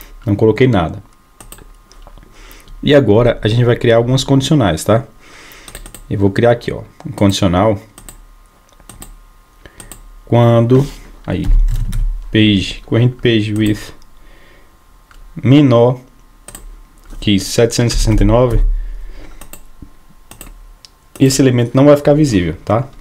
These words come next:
Ele fica invisível. E aí o que é que a gente vai fazer? Qual é a sacada aqui agora? É a mesma coisa de você criar uma outra página, só que no grupo, tá?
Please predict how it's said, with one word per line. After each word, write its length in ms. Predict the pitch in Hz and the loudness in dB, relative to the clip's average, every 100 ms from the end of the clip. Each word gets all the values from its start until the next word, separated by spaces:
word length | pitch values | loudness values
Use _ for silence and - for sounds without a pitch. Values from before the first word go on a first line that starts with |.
| - - _ _ - - - - - - - - - - - | -20 -20 _ _ -20 -20 -20 -20 -20 -20 -20 -20 -20 -10 -8
Ele 100 | 98 | -6
fica 180 | - | -2
invisível. 560 | 107 107 104 107 113 156 - - - - - - - - - | 2 2 2 2 2 0 -2 -18 -20 -20 -20 -20 -20 -14 0
E 140 | 165 | 4
aí 120 | 160 | 4
o 40 | 156 | 4
que 100 | 156 | 2
é 20 | |
que 80 | 156 | 2
a 40 | |
gente 160 | 147 147 | 4 2
vai 80 | |
fazer? 340 | 147 151 139 95 | 2 0 2 2
Qual 160 | 120 | 0
é 40 | 123 | -2
a 20 | |
sacada 360 | - 123 113 107 | -2 -2 0 0
aqui 160 | 98 | 0
agora? 320 | 117 90 - - - - - - | -2 -4 -6 -10 -18 -18 -12 -2
É 80 | 226 | 2
a 60 | |
mesma 260 | 170 147 151 | 4 4 2
coisa 420 | - 120 127 147 - - 135 | 2 2 2 0 -4 -8 -2
de 100 | 135 | 0
você 200 | 139 139 | 0 0
criar 460 | - 120 123 170 - _ _ _ - | 2 2 0 -4 -12 _ _ _ 0
uma 160 | 175 | 4
outra 220 | 156 170 | 4 2
página, 400 | 160 95 78 - - _ - | 2 2 0 -4 -14 _ -12
só 240 | - 117 | -2 -2
que 340 | - 143 139 - | 2 2 2 0
no 120 | 143 | 0
grupo, 380 | 156 113 104 - - - | 2 0 -2 -10 -14 -6
tá? 200 | - | -6